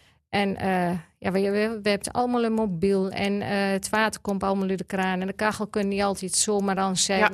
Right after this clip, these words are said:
Speaker 1: En, nou ja, daar is inmiddels iets in veranderd. Maar ik denk dat er nog wel eens meer kan gewoon veranderen.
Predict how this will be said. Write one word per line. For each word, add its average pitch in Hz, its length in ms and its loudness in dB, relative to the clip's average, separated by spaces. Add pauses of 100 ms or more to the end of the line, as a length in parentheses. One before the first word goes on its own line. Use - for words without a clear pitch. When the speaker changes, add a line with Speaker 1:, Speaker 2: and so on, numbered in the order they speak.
Speaker 1:
En, 196 240 -4
nou 202 180 2
ja, 180 60 2 (220)
daar 226 240 2
is 202 200 2
inmiddels 190 400 0
iets 185 180 -4
in 185 160 -4
veranderd. 233 600 -2 (1300)
Maar 226 120 2
ik 202 60 2
denk 247 200 4
dat 175 140 2
er 180 60 0
nog 180 140 -2
wel 180 100 -2
eens 180 200 -2
meer 247 220 0
kan 202 200 0
gewoon 180 200 0
veranderen. 175 560 -2